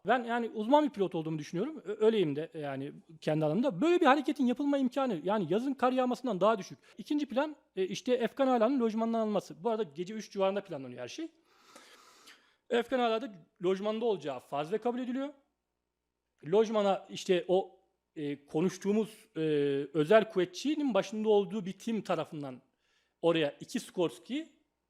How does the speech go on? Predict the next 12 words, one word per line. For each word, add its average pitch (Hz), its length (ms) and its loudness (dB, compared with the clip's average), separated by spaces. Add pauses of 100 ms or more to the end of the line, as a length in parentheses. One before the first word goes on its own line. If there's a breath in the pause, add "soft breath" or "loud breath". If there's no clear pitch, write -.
(320)
sonradan 180 460 4
onu 175 180 -4
bir 185 100 -4
Skorsky, - 420 -4
iki - 140 -16
Kurgu 170 240 -2
olarak 170 260 2
revize 156 220 0
ettiler. 160 360 -2 (640 soft breath)
E, 147 100 -6
iki - 200 -6
Kugur, 156 300 -2